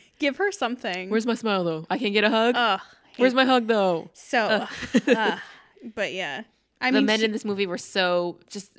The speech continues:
Speaker 2: filled with depth.
Speaker 1: Yeah.
Speaker 2: <laughs>
Speaker 1: That's, oh my God. Absolutely.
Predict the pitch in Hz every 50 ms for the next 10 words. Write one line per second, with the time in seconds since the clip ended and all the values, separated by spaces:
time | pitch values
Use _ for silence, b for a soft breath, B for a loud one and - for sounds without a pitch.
0 | - - - 233 233 220 196 190 180 - - 156 107 - - _ _ _ - 277
1 | 196 254 254 196 185 190 - - 226 214 226 240 202 - 240 196 - - 269 -
2 | 190 220 226 208 190 190 190 180 190 190 190 190 185 196 - _ _ _ _ -
3 | 247 226 220 - - 202 156 123 190 185 208 -